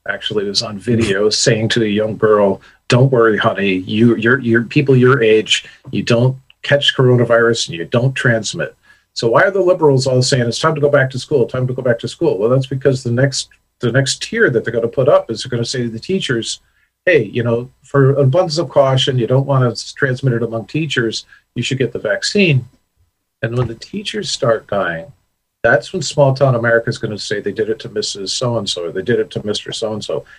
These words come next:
And then you're gonna start seeing that, oh no, these vaccines, it, it, it's unrelated to the vaccine. They just died suddenly of cardiomyopathies. They died of, uh,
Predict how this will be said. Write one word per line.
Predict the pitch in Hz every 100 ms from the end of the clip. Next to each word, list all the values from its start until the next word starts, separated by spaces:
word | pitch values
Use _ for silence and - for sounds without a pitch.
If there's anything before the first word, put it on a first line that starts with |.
| _
And | 113
then | 127
you're | 139
gonna | 226 202
start | - 165 147
seeing | - 156
that, | 127 110
oh | 156 175
no, | 180
these | 139 131
vaccines, | 131 143 143 170 160 139
it, | 175 -
it, | 180 - -
it's | 185 196
unrelated | 190 175 180 165
to | 147
the |
vaccine. | 147 151 - - 139
They | -
just | 131 160
died | 180 160 143
suddenly | - 170 160 123 110 110 _ _ _
of | 117 -
cardiomyopathies. | - 147 202 202 190 160 143 131 139 131 131 123 123
They | 101
died | 95 - 110
of, | 107 _ _
uh, | 139 139 113 110